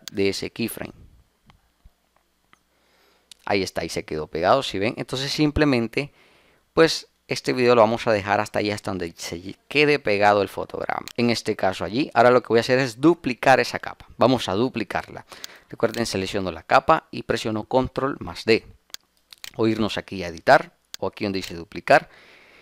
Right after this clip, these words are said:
Y aquí pues ya tengo duplicada la capa. Voy a presionar la tecla U para ver los fotogramas,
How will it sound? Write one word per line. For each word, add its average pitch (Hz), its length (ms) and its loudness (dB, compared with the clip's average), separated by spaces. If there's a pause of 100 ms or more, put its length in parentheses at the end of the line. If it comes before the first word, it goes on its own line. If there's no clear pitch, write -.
(800)
Y 135 80 4
aquí 139 300 0
pues - 280 -4
ya 110 140 0
tengo 107 260 0
duplicada 90 460 -6
la 85 100 -8
capa. - 240 -2
Voy 127 120 6
a 151 40 4
presionar 127 380 -2
la 117 160 0
tecla 110 300 0
U 156 120 0
para 104 220 0
ver 101 160 0
los 98 160 -8
fotogramas, 98 560 -8